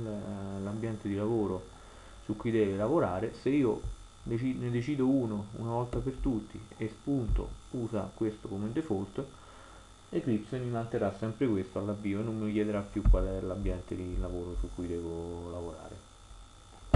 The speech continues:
Preme-, premiamo ok e avviamo Eclipse. Una volta avviato Eclipse possiamo vedere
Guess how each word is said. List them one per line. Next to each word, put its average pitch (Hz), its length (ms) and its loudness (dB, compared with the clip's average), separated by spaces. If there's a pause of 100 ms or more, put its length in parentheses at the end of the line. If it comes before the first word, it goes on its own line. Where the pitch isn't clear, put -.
(1900)
Preme-, 151 260 4
premiamo 143 420 2
ok 120 160 -4
e 123 580 0
avviamo 107 400 -4
Eclipse. 107 500 -4 (2000)
Una 143 240 0
volta 139 440 4 (140)
avviato 123 380 -2
Eclipse 135 440 -6 (400)
possiamo 147 360 -4
vedere 135 520 4